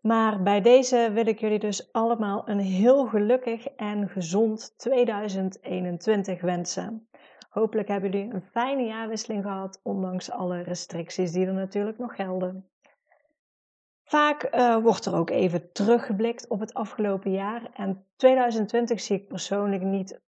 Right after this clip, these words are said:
als een slecht jaar. We hebben allebei nog steeds werk en een inkomen. Ik kan me zeker voorstellen, als je in een branche werkt die hard is getroffen door corona,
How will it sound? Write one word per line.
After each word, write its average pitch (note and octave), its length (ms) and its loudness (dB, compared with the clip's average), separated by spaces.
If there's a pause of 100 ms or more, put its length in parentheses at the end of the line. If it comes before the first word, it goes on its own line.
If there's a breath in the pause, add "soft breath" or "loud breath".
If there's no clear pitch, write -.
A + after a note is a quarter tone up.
(120)
als F#3 260 -6
een F3 80 -2
slecht E3+ 380 -4
jaar. E3 420 -8 (520 soft breath)
We A3 240 -8
hebben F#3+ 220 -2
allebei G3 340 2
nog G3 120 -4
steeds G#3 300 -4
werk A#3+ 420 -2
en G3+ 120 -4
een G3 120 -4
inkomen. A3 880 -4 (580 soft breath)
Ik - 100 -20
kan G#3 200 -2
me F#3+ 100 0
zeker G3+ 460 2
voorstellen, G3 600 -4
als G3+ 260 -4
je F#3+ 80 -8
in F#3+ 60 0
een F#3 100 0
branche G#3 520 0
werkt G#3 380 -2
die F#3+ 260 0
hard - 480 -4
is A3 160 -4
getroffen G#3+ 460 -6
door F#3+ 220 -6
corona, G#3 760 -2